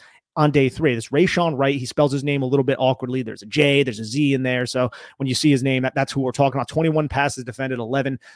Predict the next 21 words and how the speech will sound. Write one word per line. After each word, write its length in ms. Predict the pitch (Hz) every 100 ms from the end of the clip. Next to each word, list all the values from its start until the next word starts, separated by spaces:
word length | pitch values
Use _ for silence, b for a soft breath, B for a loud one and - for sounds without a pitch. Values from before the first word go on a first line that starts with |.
| -
this 100 | 131
past 260 | 135 127
season, 240 | 131 123 123
ten 360 | - 135 131
the 80 | 120
previous 340 | - 139 123 -
season, 180 | 120
four 440 | 117 - 135 135 - b -
total 320 | 143 135 -
interceptions. 720 | 139 117 - 180 - 190 202 b b b -
And 160 | 147
then 320 | 147 143 143 143
I 140 | 143
also 340 | 151 135 143 131
have 540 | 123 131 127 123 - - 135
Dorian 420 | 143 160 160 151
Williams 440 | 139 139 135 135 - 139
and 300 | 127 123 120
Nick 160 | -
Anderson 420 | 127 131 120 113 -
both 340 | 139 131 -